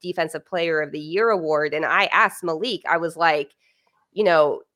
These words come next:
"I know you won this award, but how crucial was Poona Ford?" And he was like, "I should share the award with Poona Ford, honestly." He's like, "'Cause he's the reason why I won that." And,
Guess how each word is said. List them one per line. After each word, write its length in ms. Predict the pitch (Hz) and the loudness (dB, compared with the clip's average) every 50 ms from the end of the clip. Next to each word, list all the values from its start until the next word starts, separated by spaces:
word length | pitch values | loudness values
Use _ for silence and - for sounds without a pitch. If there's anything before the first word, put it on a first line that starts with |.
| _ - | _ -2
"I 100 | - 180 | 0 0
know 100 | 180 190 | 2 0
you 180 | 190 185 180 170 | 0 0 0 2
won 180 | 185 180 175 | 2 2 2
this 140 | 165 160 - | 0 -2 -4
award, 500 | 175 160 160 185 247 254 202 147 151 151 | -6 -4 -2 0 2 2 2 2 0 0
but 160 | - 165 147 - | 0 0 -2 -2
how 280 | - 180 - 202 202 208 | -4 -2 2 2 2 2
crucial 520 | 202 - - 233 254 302 - - 208 180 165 | 2 -2 -8 -8 -8 -8 -6 -2 -2 -2 0
was 180 | 175 175 175 | -2 -4 -4
Poona 280 | - - 226 226 214 175 | -6 -6 -4 -2 -2 -4
Ford?" 440 | - - 285 294 - - - - - - | -4 -6 -6 -6 -6 -6 -8 -8 -4 -2
And 100 | 202 202 | -2 0
he 100 | 214 226 | 0 0
was 100 | 208 196 | 2 2
like, 160 | 202 202 202 - | 2 0 2 0
"I 80 | 233 247 | -2 -2
should 180 | - - 233 | -2 -4 -14
share 280 | - - 269 285 311 320 | -8 -4 -2 0 0 0
the 100 | 294 254 | 2 2
award 320 | 214 202 196 185 170 156 | 2 2 2 2 0 0
with 120 | 156 175 - | -2 -8 -6
Poona 240 | - 214 175 170 | -4 -2 -2 -2
Ford, 220 | - - 175 170 185 | -2 -2 0 2 4
honestly." 420 | 226 285 294 302 466 - 453 392 | 4 4 4 4 2 0 0 0
He's 140 | 294 262 233 | 0 0 0
like, 140 | 262 254 - | -2 -2 -2
"'Cause 160 | 330 269 - | -4 -8 -6
he's 180 | 311 320 294 - | -6 -6 -6 -6
the 80 | 285 | -2
reason 360 | 269 370 349 330 247 262 247 | 2 2 4 4 6 4 4
why 240 | 240 226 208 214 208 | 6 6 4 6 4
I 300 | 165 - 208 220 240 208 165 | 4 4 4 2 2 0 -6
won 300 | 196 208 208 208 196 202 | -6 -2 0 2 2 2
that." 220 | 160 143 127 123 - 135 | 0 -2 -2 -2 0 0
And, 200 | 202 196 196 | 0 -2 -2